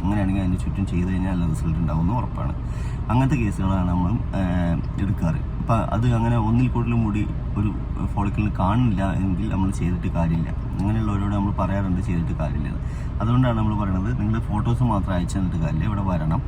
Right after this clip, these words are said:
വന്നിട്ട് ട്രൈക്കോസ്കോപ്പ് വെച്ച് ചെക്ക് ചെയ്യണം. അതിന് ഫ്രീ ആണ്, free of cost ആണല്ലോ ചെക്ക് ചെയ്യുന്നതൊക്കെ. ഇതൊന്നും വലിയൊരു പൈസ ഉള്ള കാര്യമല്ലല്ലോ. പിന്നെ സൈഡ് എഫക്റ്റിൻ്റെ കാര്യം എല്ലാവരും ചോദിക്കാറുണ്ട്.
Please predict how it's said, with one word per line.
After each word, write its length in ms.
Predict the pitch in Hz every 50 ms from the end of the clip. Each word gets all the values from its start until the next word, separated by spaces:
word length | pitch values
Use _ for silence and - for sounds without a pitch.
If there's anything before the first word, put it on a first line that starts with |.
| - - - -
വന്നിട്ട് 380 | 92 98 101 104 120 127 120
ട്രൈക്കോസ്കോപ്പ് 560 | - 98 95 92 - 101 - - - - - 104
വെച്ച് 160 | 95 117 113
ചെക്ക് 220 | - - - -
ചെയ്യണം. 200 | - - 98 82
അതിന് 200 | 80 85 95 110
ഫ്രീ 260 | 117 - 110 113 127
ആണ്, 160 | 131 120 104 92
free 180 | - - 98
of 100 | 104 104 - -
cost 200 | 117 117 - - 110
ആണല്ലോ 340 | 110 107 104 104 98 90 85 -
ചെക്ക് 160 | - - -
ചെയ്യുന്നതൊക്കെ. 420 | 85 82 80 73 - - - - - - - - - - - - 101
ഇതൊന്നും 280 | 107 110 107 107 107
വലിയൊരു 380 | 104 101 98 101 110 113 113 117 - - - - - - - - - - - - - - - - -
പൈസ 200 | 107 110 110 -
ഉള്ള 120 | 123 117 107
കാര്യമല്ലല്ലോ. 480 | 95 92 85 80 69 65 - - - - - - - - - - - - - - - - - - - 156
പിന്നെ 200 | 156 143 135 123
സൈഡ് 260 | - 117 113 120 127
എഫക്റ്റിൻ്റെ 380 | 139 - - - - 156 151 131
കാര്യം 160 | 113 107 101
എല്ലാവരും 260 | 98 98 98 98 92
ചോദിക്കാറുണ്ട്. 440 | 92 90 87 82 - 82 82 80